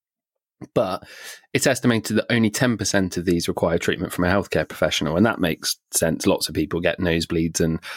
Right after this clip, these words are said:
you know, they're generally self-limiting and don't need much in way, in the way of intervention.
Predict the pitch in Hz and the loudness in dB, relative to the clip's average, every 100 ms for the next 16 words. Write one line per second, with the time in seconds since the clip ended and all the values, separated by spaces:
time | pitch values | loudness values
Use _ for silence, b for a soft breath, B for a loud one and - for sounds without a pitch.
0 | B B B 90 85 87 85 87 87 87 | B B B 2 4 2 2 0 2 0
1 | 87 92 85 95 87 - 87 90 92 90 | 2 2 2 2 2 0 0 2 0 2
2 | 95 113 104 - - _ _ 92 90 - | 4 4 4 0 -14 _ _ -2 -2 -2
3 | - 87 90 87 95 87 85 85 - 87 | -2 0 0 0 2 2 4 2 0 -6
4 | - 90 - 78 80 | 0 0 0 -8 -8